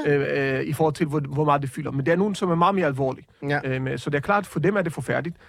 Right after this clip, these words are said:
Speaker 1: men dem har vi også haft tidligere,
Speaker 2: Ja.
Speaker 1: øh, i hver gang, at, at det blusser op.
Speaker 2: Er det derfor, er det derfor, undskyld, jeg, jeg stopper, men er det derfor, du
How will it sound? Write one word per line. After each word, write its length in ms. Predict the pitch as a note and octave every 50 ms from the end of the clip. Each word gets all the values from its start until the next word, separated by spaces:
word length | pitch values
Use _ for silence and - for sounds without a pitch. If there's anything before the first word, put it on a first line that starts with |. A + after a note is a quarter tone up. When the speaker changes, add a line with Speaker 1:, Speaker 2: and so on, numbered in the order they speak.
| _ _ -
Speaker 1:
men 200 | D#3+ D#3 C#3+ C3
dem 140 | E3+ E3+ E3+
har 160 | C#3 E3+ F3+
vi 100 | F3 F3+
også 200 | C3 C3+ - C3+
haft 180 | B2+ C#3+ -
tidligere, 360 | - - C4 A#3+ G3+ - - - _ _ _ _ _ -
Speaker 2:
Ja. 100 | D3 D3 - -
Speaker 1:
øh, 200 | C#3+ C#3 C#3 -
i 200 | - D3 D3+ D3+
hver 260 | C#3 D3+ D#3+ E3 E3+
gang, 240 | D#3 D#3 D3 C#3+ D3
at, 160 | C#3 B2+ -
at 200 | C#3+ C3 C3+ A#2+
det 100 | C3+ B2+
blusser 280 | B2 - C#3 B2+ - A#2+
op. 100 | A2 G#2+ - - - - - - - - _ _ _ _ - C#3 - -
Speaker 2:
Er 40 | G3
det 140 | F#3 F#3 E3
derfor, 240 | C4+ C4+ G3+ - B3 F3 E3 D3+
er 60 | E3+
det 100 | F3+ E3+
derfor, 180 | A#3 A3 G3 G#3
undskyld, 240 | G#3 F#3+ - A3
jeg, 140 | F#3+ F#3 D#3
jeg 100 | D3+ E3
stopper, 240 | - F#3 F3 E3+ F3
men 80 | F3 -
er 60 | F3 F#3
det 140 | F#3 F3+
derfor, 300 | A#3+ A#3+ A#3+ G3 - G#3+
du 320 | F#3+ - - F#3+ F#3 F3+